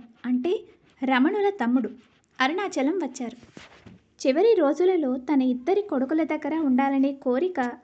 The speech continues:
కోరుకుంటున్నదని తెలిసి తల్లి కోరికపై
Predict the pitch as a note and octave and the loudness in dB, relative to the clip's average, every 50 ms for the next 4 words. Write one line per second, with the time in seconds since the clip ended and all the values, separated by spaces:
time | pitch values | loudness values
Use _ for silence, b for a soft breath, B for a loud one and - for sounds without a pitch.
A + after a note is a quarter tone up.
0 | b b b b b b _ _ - C#4 C#4+ F4 G4+ G#4+ - F#4+ F4 E4 D#4+ D4 | b b b b b b _ _ 2 4 4 4 4 2 0 2 2 2 2 2
1 | D4 C#4+ C#4+ D#4 D#4+ E4 D#4+ C#4 B3 B3+ C4+ - - A#3+ - - - _ _ _ | 0 0 0 0 -2 -2 -2 -2 -4 -4 -4 -4 -6 -8 -8 -10 -16 _ _ _
2 | _ _ _ - C4+ C4+ D4+ E4 G#4 G#4+ G#4+ D#4+ C4 B3+ C#4 D4+ - D#4+ - C#4+ | _ _ _ 0 0 2 2 2 2 2 2 0 -2 -2 -2 -2 -6 -6 -6 -4
3 | B3 A#3+ A3+ | -6 -6 -8